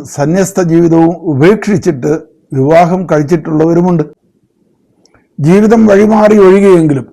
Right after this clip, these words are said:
ഏഴ് കൂദാശകളും സ്വീകരിക്കാൻ കഴിഞ്ഞു എന്ന് അവർ ഒരുപക്ഷെ ആശ്വസിക്കുന്നും അഭിമാനിക്കുന്നുമുണ്ടാവാം. അതുപോട്ടെ,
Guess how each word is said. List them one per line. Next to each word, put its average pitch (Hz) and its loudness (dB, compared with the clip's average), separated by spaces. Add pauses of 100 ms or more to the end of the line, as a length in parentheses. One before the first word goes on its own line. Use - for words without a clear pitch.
(320)
ഏഴ് 190 2
കൂദാശകളും 175 0
സ്വീകരിക്കാൻ 175 0 (120)
കഴിഞ്ഞു 170 2 (140)
എന്ന് 180 -2 (320)
അവർ 156 -2 (160)
ഒരുപക്ഷെ 143 -2 (320)
ആശ്വസിക്കുന്നും 151 -4 (200)
അഭിമാനിക്കുന്നുമുണ്ടാവാം. 160 -4 (680)
അതുപോട്ടെ, 170 0